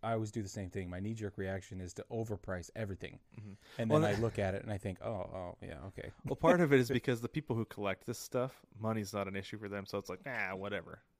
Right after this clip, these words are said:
Speaker 2: You know, it's
Speaker 1: Yeah,
Speaker 2: just, it's
Speaker 1: yeah.
Speaker 2: just money. It's just money. But, yeah,
Speaker 1: I haven't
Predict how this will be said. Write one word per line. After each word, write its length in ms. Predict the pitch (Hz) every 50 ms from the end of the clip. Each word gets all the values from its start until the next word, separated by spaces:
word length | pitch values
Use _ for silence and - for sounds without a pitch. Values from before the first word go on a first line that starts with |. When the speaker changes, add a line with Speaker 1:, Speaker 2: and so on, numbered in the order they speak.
| -
Speaker 2:
You 60 | - - -
know, 60 | 151 -
it's 120 | 160 165 -
Speaker 1:
Yeah, 200 | 165 151 135 113
Speaker 2:
just, 100 | - - -
it's 180 | 226 208 180 -
Speaker 1:
yeah. 60 | -
Speaker 2:
just 280 | 254 226 185 - - 151
money. 480 | 147 151 165 160 147 123 101 92 95 - -
It's 240 | - 156 151 -
just 400 | - - 170 160 127 - - -
money. 440 | 147 147 147 143 120 98 90 - - _ _ _ _ _ _ _ _ _ _ _ _ _ _ _ _ _ _ _ _ _ _ _ - - - -
But, 200 | 107 92 85 - - - - - - - _ - - - - - - - _ _ _ -
yeah, 80 | - 110
Speaker 1:
I 40 |
haven't 140 | 110 - 131